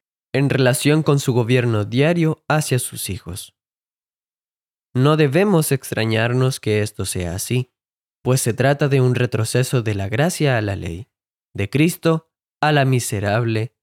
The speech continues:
yo. Por lo tanto,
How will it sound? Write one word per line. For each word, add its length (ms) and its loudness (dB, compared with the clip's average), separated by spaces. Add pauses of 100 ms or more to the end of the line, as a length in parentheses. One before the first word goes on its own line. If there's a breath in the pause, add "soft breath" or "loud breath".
(280)
yo. 380 -4 (1500)
Por 120 0
lo 100 2
tanto, 580 0